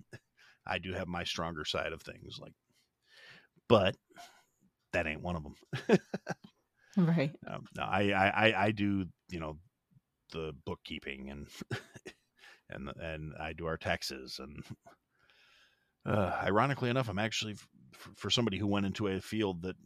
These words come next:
Speaker 1: is not somebody you would consider being, you know, doing the books. It turns out that's a huge part of being a chef, which nobody ever thinks about, you know. Basically,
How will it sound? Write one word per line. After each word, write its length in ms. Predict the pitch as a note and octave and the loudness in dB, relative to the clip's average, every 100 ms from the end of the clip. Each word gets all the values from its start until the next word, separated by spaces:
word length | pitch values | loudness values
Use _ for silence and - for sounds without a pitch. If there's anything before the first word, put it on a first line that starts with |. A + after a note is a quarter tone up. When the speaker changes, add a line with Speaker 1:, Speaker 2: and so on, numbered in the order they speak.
| - - - | -20 -20 -16
Speaker 1:
is 480 | F#2+ F2 D#2+ - - | -10 -8 -6 -6 -8
not 320 | F#2 F#2+ F#2+ | -2 -2 -2
somebody 240 | - F#2 F#2 | -4 -4 -4
you 80 | |
would 160 | F2 E2 | -8 -10
consider 360 | - F2 F#2 E2+ | -8 -6 -4 -4
being, 260 | F2 E2+ E2+ C2 D#2+ | -4 -4 -6 -12 -12
you 120 | E2+ | -10
know, 100 | D2+ | -10
doing 260 | - F2 F2 | -10 -10 -10
the 60 | |
books. 340 | E2+ G#2+ - - | 0 0 0 -4
It 100 | G2 - | -8 -4
turns 220 | G3 A3 | -2 2
out 160 | G#3 F3+ | 0 0
that's 180 | G3 - | -2 -2
a 60 | |
huge 380 | F#3 - F3 - | -2 -2 -4 -2
part 180 | E3 D#3+ | -2 -2
of 60 | |
being 160 | C#3 C#3 | -2 -2
a 60 | A#2 | -2
chef, 400 | C#3 A2 - - _ _ _ - - _ _ - | -2 -4 -8 -18 _ _ _ -20 -20 _ _ -10
which 360 | F2+ - - - | -6 -4 -6 -6
nobody 340 | G2+ A2 A2+ | -6 -2 -2
ever 120 | F#2 | -2
thinks 260 | F#2 G2+ - | -2 -2 -4
about, 260 | - - - _ F#2+ | -6 -12 -18 _ -18
you 140 | F2+ | -16
know. 200 | D#2+ - - _ _ _ _ _ _ _ _ _ _ _ - - | -12 -14 -16 _ _ _ _ _ _ _ _ _ _ _ -20 -6
Basically, 760 | G2 G2+ G2+ G2 F2+ E2+ E2 E2+ | -2 0 -2 -2 -2 0 -2 -4